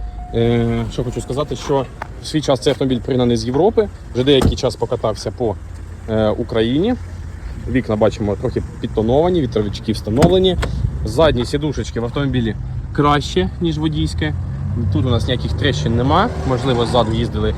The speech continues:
не так часто, як спереду. І двер-, і дверна карта також в повному поряді. Машинка дійсно повністю обслужена, е, жодних зауважень по техніці нема.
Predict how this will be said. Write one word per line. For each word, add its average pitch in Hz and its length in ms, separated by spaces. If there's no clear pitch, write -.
не 117 60
так 123 200
часто, 156 280
як 170 100
спереду. 160 480
І - 40
двер-, 78 340
і - 60
дверна 82 320
карта - 280
також 170 260
в - 40
повному 151 300
поряді. 139 360
Машинка 180 260
дійсно 143 240
повністю 160 360
обслужена, 185 680
е, 120 400
жодних 131 360
зауважень 131 400
по 143 80
техніці 131 440
нема. 226 340